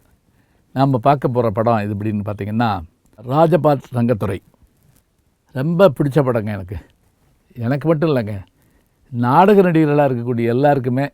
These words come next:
எப்போ பார்த்தாலும் இந்த படம் பிடிக்கும். இந்த படத்தினுடைய தயாரிப்பு யாருன்னு கேட்டிங்கன்னா, வி சி குகநாதன். சித்திரமாலா தயாரிப்பில்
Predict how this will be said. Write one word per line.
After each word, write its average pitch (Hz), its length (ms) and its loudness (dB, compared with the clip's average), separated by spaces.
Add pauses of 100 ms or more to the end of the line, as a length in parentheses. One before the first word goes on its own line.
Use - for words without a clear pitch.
(440)
எப்போ 117 380 0
பார்த்தாலும் 147 360 0
இந்த 131 120 -4
படம் 117 220 -4
பிடிக்கும். 98 300 -10 (1400)
இந்த 143 160 0
படத்தினுடைய 156 600 0
தயாரிப்பு 135 500 0
யாருன்னு 113 380 0
கேட்டிங்கன்னா, 104 560 -4 (640)
வி 151 80 0
சி 151 240 0
குகநாதன். 113 560 -2 (640)
சித்திரமாலா 160 760 2 (240)
தயாரிப்பில் 127 800 0